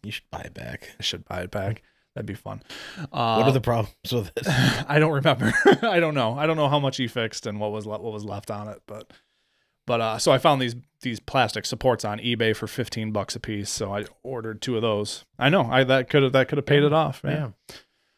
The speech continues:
Speaker 2: So,
Speaker 1: Da beans.
Speaker 2: so eventually I'll get those, and I'll get those installed on the crash bar on the R S come springtime, and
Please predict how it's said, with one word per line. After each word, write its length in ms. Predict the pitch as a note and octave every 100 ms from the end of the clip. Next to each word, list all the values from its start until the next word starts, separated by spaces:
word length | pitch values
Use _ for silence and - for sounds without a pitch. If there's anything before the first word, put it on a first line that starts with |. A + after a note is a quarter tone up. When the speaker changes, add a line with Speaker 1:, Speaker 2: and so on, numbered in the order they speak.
| _ _ -
Speaker 2:
So, 120 | B2+
Speaker 1:
Da 200 | G#2+ G2 - _
beans. 520 | F#2+ D#2+ D#2+ E2+ F2 -
Speaker 2:
so 120 | C3
eventually 360 | C#3 C3+ C3+
I'll 120 | B2 B2
get 160 | B2
those, 380 | B2+ A#2+ A#2+ A#2
and 80 | A2+
I'll 100 | A2
get 140 | A2 A2
those 200 | G#2 A#2
installed 400 | G#2+ A#2+ G#2+ A2
on 60 |
the 80 | G#2+
crash 320 | - A2+ G#2+
bar 260 | - G#2+ A2
on 80 | G#2
the 100 | G#2+
R 200 | G#2 G#2+
S 220 | G#2 -
come 160 | - G2+
springtime, 680 | - G#2 G2+ G#2 G2+ A2+ G2+
and 240 | F#2+